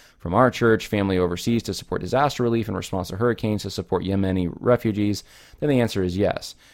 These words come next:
If you or anyone else or I by affiliation in thinking we are submissive to a denominational structure that we are helping direct and guide, the answer is no." Church member, "Okay, so you are making a distinction between affiliation and partnership, correct?" David Platt,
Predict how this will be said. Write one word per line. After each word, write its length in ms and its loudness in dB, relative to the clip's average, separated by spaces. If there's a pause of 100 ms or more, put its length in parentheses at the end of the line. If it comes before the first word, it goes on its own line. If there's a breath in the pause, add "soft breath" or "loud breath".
(120)
If 180 -6
you 100 4
or 80 6
anyone 360 2
else 320 2
or 180 0
I 160 2
by 160 4
affiliation 640 0
in 140 -2
thinking 340 0
we 100 0
are 140 2
submissive 500 -2
to 120 -4
a 20 -2
denominational 600 -4
structure 520 0
that 120 2
we 120 -2
are 80 0
helping 340 -2
direct 320 -2
and 100 -2
guide, 340 2
the 120 -4
answer 240 -4
is 140 -6
no." 320 -6 (560 soft breath)
Church 220 2
member, 280 -2
"Okay, 340 2 (460 soft breath)
so 140 0
you 280 2
are 140 -2
making 260 -2
a 60 -2
distinction 420 -4
between 280 -4
affiliation 440 -2
and 80 -4
partnership, 540 -2
correct?" 420 0
David 260 -2
Platt, 300 -2